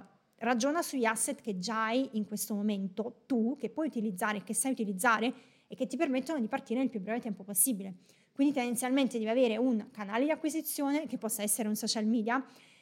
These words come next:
devi avere una parte di email marketing, newsletter, quindi captare i contatti di queste persone, che possano essere anche contatti telefonici, quindi un secondo contatto che vada al di là dei social,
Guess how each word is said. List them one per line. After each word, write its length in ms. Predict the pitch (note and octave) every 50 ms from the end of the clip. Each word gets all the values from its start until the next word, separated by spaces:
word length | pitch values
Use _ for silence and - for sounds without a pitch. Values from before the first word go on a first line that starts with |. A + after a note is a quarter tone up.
| _ _ -
devi 200 | G3+ E4+ E4 E4
avere 300 | D4 C#4+ D#4+ D4+ B3 A3+ -
una 160 | A3+ A#3 A3
parte 320 | A3+ C#4+ D4 C#4 - B3
di 220 | G#3+ A#3 B3+ B3+ -
email 300 | - A3 A3+ A3+ A3+ A#3
marketing, 540 | B3 A#3 G#3+ G3 - - A3 - C4 C#4+ -
newsletter, 640 | A#3+ A#3 B3+ A#3 - - G#3+ - - - - G#3+ -
quindi 240 | - C#4 A#3+ A#3 A#3+
captare 560 | - D4 C#4 - - _ D#4 C#4+ A#3+ G#3 G#3
i 100 | G#3+ G#3+
contatti 480 | - A#3 A3 G#3 - C4+ C4+ - - A3
di 80 | A3+
queste 260 | A3 A3 G#3+ - -
persone, 560 | F#3 G#3+ G3+ - - - A#3 G3+ G3 G#3+ C4+ C#4+ - - - - _
che 100 | - C4
possano 340 | - E4 E4+ - A4 G4+ C#4
essere 280 | B3+ B3 - C#4 A3 A3+
anche 180 | A3 - C4+
contatti 360 | - A#3 A3 - G#3+ - - -
telefonici, 640 | G#3+ G#3 G#3+ G#3+ - E4 C#4 A3 G#3+ - - A#3 -
quindi 200 | C4+ C4 A#3+ A3+
un 120 | G#3+ G#3
secondo 580 | - - - C4+ B3 B3+ E4+ F#4 E4+ D4 A#3 G#3+
contatto 500 | - A3 G#3 G3 - G#3 F#3+ F3+ - G#3+
che 120 | G3+ G#3
vada 200 | G3+ A#3 A3+ A3
al 80 | G#3+ G#3
di 80 | G#3+
là 120 | A3 A3+ G#3+
dei 140 | G#3 G#3
social, 460 | G#3 - - F#3+ F#3+ - - A#3 D4